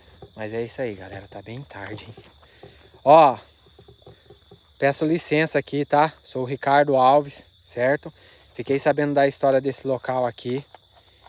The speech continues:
e vim aqui só pra tentar ajudar, tá bom? Se tiver presença aqui, ó, de espírito aqui, eu peço pra que você se aproxime do meu aparelho aqui, tá?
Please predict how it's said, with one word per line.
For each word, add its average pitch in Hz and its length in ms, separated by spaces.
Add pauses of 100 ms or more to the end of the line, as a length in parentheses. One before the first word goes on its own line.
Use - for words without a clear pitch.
(120)
e 117 60
vim 131 140
aqui - 200
só 139 140
pra 147 160
tentar 143 340
ajudar, 135 420
tá 110 120
bom? 131 280 (880)
Se - 120
tiver 135 280
presença 139 640
aqui, 156 300
ó, 127 160 (260)
de 127 160
espírito 131 640
aqui, 156 300 (360)
eu - 100
peço 131 260
pra 143 100
que - 120
você 139 260
se 147 120
aproxime 143 440
do 139 80
meu 143 160
aparelho 135 500
aqui, 120 260
tá? 139 280